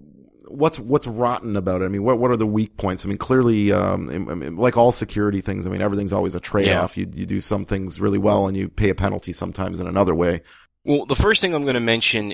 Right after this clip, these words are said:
Speaker 2: is, uh, that is on the rotten list is in order to change the recovery key, you have to fully decrypt the drive and then re-encrypt it. So now if we're talking about seven hours to decrypt and then another seven hours to recrypt,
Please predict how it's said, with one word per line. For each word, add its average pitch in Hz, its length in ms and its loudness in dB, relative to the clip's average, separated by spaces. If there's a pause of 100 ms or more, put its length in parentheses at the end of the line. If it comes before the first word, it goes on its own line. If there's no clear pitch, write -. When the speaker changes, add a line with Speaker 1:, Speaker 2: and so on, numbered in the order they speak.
Speaker 2:
is, 104 440 -2
uh, 98 300 0
that 104 240 2
is 107 160 -2
on 110 120 0
the 107 100 -2
rotten 98 400 0
list 90 400 0
is 101 200 -4
in 117 160 -6
order 147 320 0
to 135 120 -8
change 117 440 0
the 104 80 -4
recovery 107 540 -2
key, 131 480 0 (220)
you 120 120 -4
have 147 260 0
to 120 60 -2
fully 135 580 0
decrypt 120 520 -4
the 104 80 -10
drive 95 760 -2
and 107 160 -4
then 117 460 -6
re-encrypt 123 880 -2
it. 82 100 -6
So 123 120 -2
now 131 180 2
if - 100 -6
we're 123 60 -10
talking 143 460 -6
about 107 300 0 (360)
seven 147 500 2
hours 120 380 0
to 95 100 -6
decrypt 104 720 -6
and 110 160 -4
then 120 100 0
another 143 520 -2
seven 117 360 2
hours 110 280 0
to 92 120 -10
recrypt, 107 680 -6